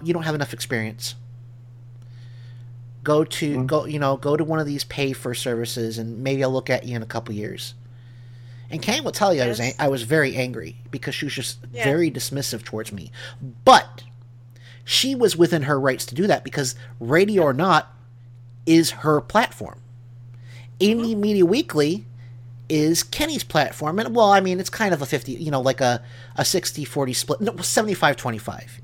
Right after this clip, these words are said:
Speaker 1: You know, I've been there from the very beginning. As I said, I know where Kenny's hidden all the bodies. So,
Speaker 3: Yeah.
Speaker 1: um,
Speaker 3: And, and, and we were just, uh,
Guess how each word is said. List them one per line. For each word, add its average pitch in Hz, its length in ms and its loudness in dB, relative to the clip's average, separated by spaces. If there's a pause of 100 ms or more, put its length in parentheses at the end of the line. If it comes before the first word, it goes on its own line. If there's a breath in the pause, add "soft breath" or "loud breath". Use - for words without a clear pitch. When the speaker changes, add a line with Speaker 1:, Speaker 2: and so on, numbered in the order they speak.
Speaker 1:
You 151 140 -6
know, 127 200 -2 (360 loud breath)
I've 220 280 4
been 196 200 4
there 175 180 4
from 170 140 -6
the 151 80 0
very 151 180 4
beginning. 139 320 0
As 135 160 2
I 160 60 0
said, 117 320 2 (280 loud breath)
I 120 120 2
know 117 180 2
where 123 140 0
Kenny's 127 380 -4
hidden 113 200 -2
all 104 140 0
the 117 80 -2
bodies. - 440 -4 (520 loud breath)
So, 147 480 6
Speaker 3:
Yeah. 269 480 2 (560)
Speaker 1:
um, 165 420 6 (1120 loud breath)
Speaker 3:
And, 254 280 0
and, 254 240 -2
and 254 260 -4
we 262 100 -6
were 339 120 -6
just, 254 380 -4
uh, 214 260 2